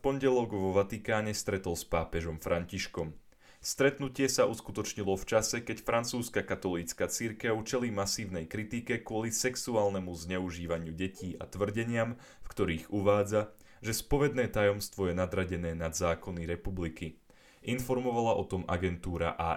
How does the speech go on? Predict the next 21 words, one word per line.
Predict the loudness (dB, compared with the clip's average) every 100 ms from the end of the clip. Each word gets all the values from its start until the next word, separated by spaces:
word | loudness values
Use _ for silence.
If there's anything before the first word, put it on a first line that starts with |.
| -2
F | -6 -2
P. | 2 2 0 _ _ -20 -20 -20 -20 -4
Castex | 0 0 2 0 0 -4 -4
cestu | -4 -4 -4
do | 0 0
Ríma | 0 0 0
už | -4
dlhodobo | -4 -4 -4 -4 -4
plánoval. | -2 2 2 2 2 2 2 -4 _ _ -20 _
Počas | -4 2 2 2
nej | 0 0 -4 -10 _ -8
sa | 0 2
na | 4
rokovaniach | 4 4 2 2 0
stretne | 0 -2 -2 0 0
aj | 2 0
s | -2
talianskym | 0 0 -2 -4 -6 -6
premiérom | -2 0 0 0 0 0
Mariom | 0 0 -2 -2
Draghim. | -2 -2 -4 -6